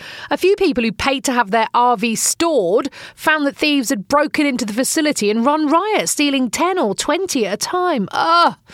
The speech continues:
I had a few comedic replies to my post saying things like, "A twelve gauge will get the job done." <laughs> and other gun-related solutions, and one quite detailed instruction on how to rig up my R V to electrocute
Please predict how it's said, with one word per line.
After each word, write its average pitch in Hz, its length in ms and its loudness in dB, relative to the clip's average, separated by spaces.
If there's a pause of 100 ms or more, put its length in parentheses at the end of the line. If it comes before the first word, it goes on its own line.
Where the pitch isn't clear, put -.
(840)
I - 40 2
had 320 60 2
a 320 40 -2
few 403 240 2
comedic 294 500 0
replies 190 520 0
to 185 100 -2
my 190 100 0
post 180 400 0
saying 185 320 0
things 190 300 -2
like, 180 240 -2 (100)
"A 202 60 -2
twelve 339 400 2
gauge 233 280 2
will 220 120 2
get 240 200 0
the 240 80 0
job 247 300 2
done." 339 400 2 (240)
<laughs> - 1500 -6
and 247 120 2
other 240 160 2
gun-related 214 720 2
solutions, 196 640 0 (260)
and 240 160 0
one 330 200 2
quite 370 340 0
detailed 311 460 2
instruction 240 580 0
on 190 140 2
how 226 160 2
to 233 120 -2
rig 226 240 0
up 277 140 0
my 214 180 2
R 196 260 2
V 190 240 0 (240)
to 254 120 2
electrocute 247 840 0